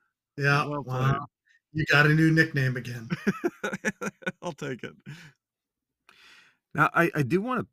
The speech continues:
Speaker 2: pivot just a bit. Uh, I, I kinda wanna, this, this is born out of some frustrations from my, uh, travels and observations. You and I were actually texting about it, but,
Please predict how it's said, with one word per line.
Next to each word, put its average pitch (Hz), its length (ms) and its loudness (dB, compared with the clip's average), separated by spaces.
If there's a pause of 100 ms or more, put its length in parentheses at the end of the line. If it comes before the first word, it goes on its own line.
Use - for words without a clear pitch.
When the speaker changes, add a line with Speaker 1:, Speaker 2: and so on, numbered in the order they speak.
Speaker 2:
pivot 117 460 -2
just 110 480 -4
a 110 80 -6
bit. 90 380 -6 (220)
Uh, 101 580 0 (440)
I, 98 200 -6
I 113 140 -6
kinda 180 380 -8
wanna, 123 480 -2 (1400)
this, 180 400 0
this 135 240 -4 (180)
is 120 140 -4
born 147 540 -2
out 117 240 0
of 107 400 -4 (800)
some 120 220 -8
frustrations - 800 -12
from 95 300 -12
my, - 320 -12 (140)
uh, - 120 -20 (260)
travels 87 500 -4
and 90 140 -10
observations. 95 840 -6
You 104 140 -6
and 104 100 -4
I 95 120 -4
were 95 140 -8
actually - 240 -12
texting 104 420 -8
about 104 180 -12
it, 101 100 -14
but, 110 140 -6